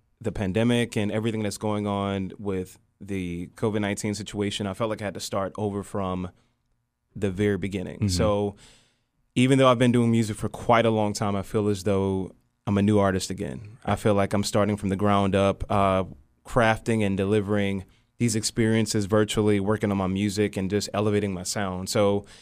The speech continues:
Speaker 1: uh, it's, it's been a journey, a new
Speaker 2: Mm-hmm.
Speaker 1: journey, definitely.
Speaker 2: I like, I like using the word journey
Speaker 1: Yes,
Speaker 2: in,
Speaker 1: yes.
Speaker 2: in these times, because it's just like, you know, it, it, it, it's a continuous path. It's not something that's just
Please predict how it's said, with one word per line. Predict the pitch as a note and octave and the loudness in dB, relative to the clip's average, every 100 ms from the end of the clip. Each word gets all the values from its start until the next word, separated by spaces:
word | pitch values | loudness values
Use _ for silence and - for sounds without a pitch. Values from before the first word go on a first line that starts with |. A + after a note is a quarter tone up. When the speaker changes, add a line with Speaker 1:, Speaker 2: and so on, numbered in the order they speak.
| _ _ _ | _ _ _
Speaker 1:
uh, | A#2+ A#2 A#2 | 4 6 6
it's, | C3 A#2+ - - | 2 2 -2 2
it's | B2 | 4
been | A#2+ D3 | 6 6
a | |
journey, | B2+ B2 G#2 F2+ F#2 | 6 4 2 -2 0
a | G2+ | 4
new | A#2 | 4
Speaker 2:
Mm-hmm. | G#2 | 4
Speaker 1:
journey, | G#2 F#2 F2+ | 2 0 0
definitely. | F#2 F#2 F2+ F2 G2 - | -2 -2 -10 -10 -6 4
Speaker 2:
I | C#3+ | 6
like, | F3 - | 6 2
I | D#3 | 0
like | E3 - - - - - | 0 -4 -20 -16 -16 -6
using | A2 B2+ A#2 | 2 4 4
the | G#2 | 2
word | F#2 F2 F2 | 2 0 -2
journey | F2 F#2+ F2+ D#2 F2 G#2+ | 0 0 0 -4 -6 2
Speaker 1:
Yes, | A#2 B2 A2 - A2+ | 6 6 4 2 2
Speaker 2:
in, | A2+ | 4
Speaker 1:
yes. | A2 A2 | 6 6
Speaker 2:
in | A2+ | 6
these | G#2 G#2 - | 6 4 0
times, | A#2 F#2+ E2+ F2 F2+ | -2 0 0 -2 -2
because | G#2 - G2 | -2 0 0
it's | F#2+ | -2
just | G#2+ - | -4 -4
like, | G#2 F#2 - A2 | -2 -2 -4 -2
you | |
know, | G2 F2+ F2 - | 0 0 -2 -4
it, | - | -6
it, | F#2 F#2+ - | -4 -6 -8
it, | G1+ F2 - _ _ _ | -12 -14 -16 _ _ _
it's | A#2 A2+ | -2 -2
a | |
continuous | A2+ G#2+ - C3 A#2 F2 | 0 0 2 0 0 -2
path. | - A#2 F2 D#2+ - | -2 0 0 -2 -6
It's | F2+ A2+ | -4 0
not | A2+ A2 | 0 0
something | A2 G2+ G2 F#2 | -4 -4 -4 -4
that's | E2+ | -4
just | - F2 - | -4 -6 -6